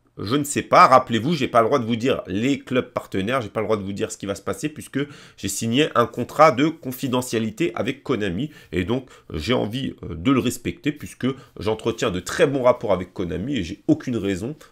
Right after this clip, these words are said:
euh, de, euh, bah, de casser cette confiance. Voilà. Donc, le menu, on a dit qu'il est très beau. Ensuite, on lance du coup une partie, donc Légende contre Manchester United. Les Légendes, c'est les mêmes, une équipe un peu bizarre, sans défenseur, hein. Euh, t'es obligé de mettre...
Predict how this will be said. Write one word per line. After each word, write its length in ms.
euh, 180
de, 140
euh, 380
bah, 180
de 140
casser 260
cette 220
confiance. 400
Voilà. 320
Donc, 320
le 180
menu, 320
on 160
a 80
dit 180
qu'il 160
est 120
très 180
beau. 340
Ensuite, 540
on 140
lance 440
du 160
coup 300
une 160
partie, 560
donc 240
Légende 420
contre 240
Manchester 460
United. 420
Les 160
Légendes, 480
c'est 200
les 120
mêmes, 260
une 120
équipe 280
un 100
peu 120
bizarre, 560
sans 600
défenseur, 640
hein. 200
Euh, 140
t'es 160
obligé 380
de 80
mettre... 280